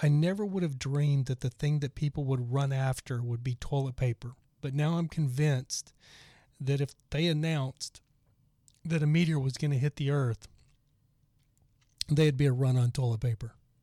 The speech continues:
Uh, Chevy Life says, "No lockdown here, but San Antonio has a liberal mayor, so they sent out a red alert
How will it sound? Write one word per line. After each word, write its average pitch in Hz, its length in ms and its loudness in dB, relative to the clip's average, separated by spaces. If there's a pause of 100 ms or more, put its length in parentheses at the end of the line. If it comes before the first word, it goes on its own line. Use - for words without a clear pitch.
(1300)
Uh, 139 220 0
Chevy 160 300 -2
Life 151 260 -2
says, 131 240 -4
"No 170 200 0
lockdown 160 500 -2
here, 139 260 0
but 139 160 -6
San 147 180 -2
Antonio 143 440 -2
has 135 160 -2
a 123 60 -4
liberal 127 380 -2
mayor, 123 380 0
so 120 600 -4
they 127 220 -2
sent 127 380 -4
out 123 180 -2
a 113 180 -4 (120)
red 135 180 -4
alert 131 380 -4